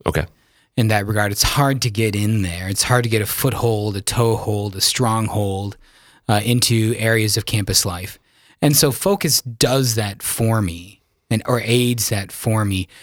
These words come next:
Speaker 2: They go out into the thickets, into the, uh, into the thick of things, uh, 'cause they're recent college graduates themselves. And they make those connections, uh, providentially led and also deliberately planned out and, and prayerfully discerned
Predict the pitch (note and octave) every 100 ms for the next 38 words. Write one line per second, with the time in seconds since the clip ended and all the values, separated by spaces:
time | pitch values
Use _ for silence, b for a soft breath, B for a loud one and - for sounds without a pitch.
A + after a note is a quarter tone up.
0 | B B2 C3 D3 C#3+ B2+ A#2 A#2+ A#2 C#3
1 | D3 C3 B2+ - B2+ A2+ A2 - - B2
2 | B2+ B2 A#2 A2 B B B - G#2 G2+
3 | G2+ B2 A#2+ A2 D3+ D3 A#2 - G2 F#2
4 | C#3+ F#3 - - b b - G#2+ G2+ G#2
5 | B2+ A2+ A#2 A#2 B2+ A#2 A2+ A2+ A2+ G#2+
6 | A#2 A2 - A2+ - F2 A2+ C#3+ - _
7 | _ b b b - C#3+ C3 B2 B2 B2
8 | B2 A#2+ C3+ D3+ C3 C3 D3+ C#3+ - B2+
9 | A2+ - A#2+ A#2 A#2 A#2 A2 - A2 G#2+
10 | G#2 G#2+ G#2 - B2+ B2 B2 B2 - C3
11 | B2 A#2 A#2 C3+ G#3+ A3+ F#3+ - E3 D3
12 | C3+ A#2+ B2+ B2 A#2+ G#2+ G#2 - G#2+ G#2
13 | G2+ G2 G#2+ - G2+ G#2 G#2 G2+ - A2+
14 | G#2 A2+ G2+ G#2+ B2 A2 A2 A2+